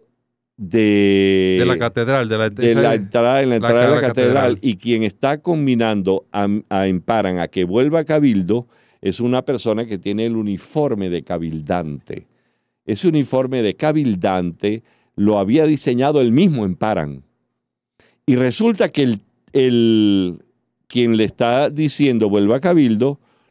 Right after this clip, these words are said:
Speaker 1: no puede ser Vicente Sales porque él no era cabildante.
Speaker 2: Mm.
Speaker 1: Y quienes estaban al,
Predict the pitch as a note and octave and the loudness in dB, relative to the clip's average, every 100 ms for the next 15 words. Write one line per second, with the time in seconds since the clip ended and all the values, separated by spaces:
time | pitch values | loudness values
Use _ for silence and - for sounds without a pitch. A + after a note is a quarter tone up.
0 | - A2+ A#2 F#2 A2+ A2+ C3+ B2 A#2+ C3+ | -2 0 2 2 2 2 0 -2 -2 -2
1 | A#2 B2 A#2 A2+ A#2 G2 F#2+ F#2+ F#2+ F#2 | -2 -2 -2 -2 -4 -4 -4 -4 -4 -4
2 | E2 D#2+ C#2+ B1+ B1+ B1 - G2+ G2 G#2+ | -4 -4 -4 -8 -14 -20 -16 -10 -8 -8
3 | A2+ A#2 A#2 B2+ F#2 A#2 G#2+ G#2 - A#2 | -12 -14 -4 -2 0 0 2 0 0 0
4 | D#3 F3+ D#3 D3 | 2 2 2 -2